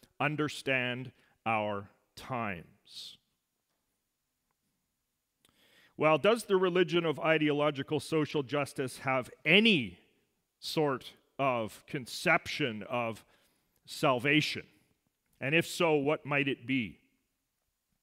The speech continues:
Joshua Mitchell is a writer who does a great job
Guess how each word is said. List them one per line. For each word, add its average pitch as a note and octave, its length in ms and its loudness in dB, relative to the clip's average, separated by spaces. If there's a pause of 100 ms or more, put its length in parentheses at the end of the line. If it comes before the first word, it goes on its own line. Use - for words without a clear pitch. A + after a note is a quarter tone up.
(520)
Joshua E3+ 500 4
Mitchell D3+ 480 0
is C3 140 -2
a C3+ 40 -2
writer C3+ 420 0
who C3+ 140 -2
does C3+ 240 -2
a B2+ 60 -4
great D3+ 460 -4
job F#2+ 440 -8